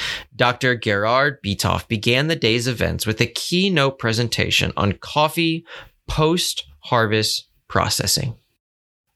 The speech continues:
As I shared, Doctor Bitoff's work has been something I've read and followed over the years. He has done extensive work on researching specifically the impact post-harvest processing has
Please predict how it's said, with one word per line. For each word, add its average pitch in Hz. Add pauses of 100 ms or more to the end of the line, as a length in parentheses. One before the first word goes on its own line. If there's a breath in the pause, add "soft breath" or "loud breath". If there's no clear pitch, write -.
(140)
As 160
I 202
shared, 98
Doctor 160
Bitoff's 143
work 92
has 113
been 123
something 151
I've 147
read 101
and 107
followed 85
over 87
the 92
years. 113 (340 loud breath)
He 151
has 165
done 165
extensive 165
work 98
on 120
researching 127 (220 loud breath)
specifically 170
the 120
impact 135
post-harvest 143
processing 107
has 107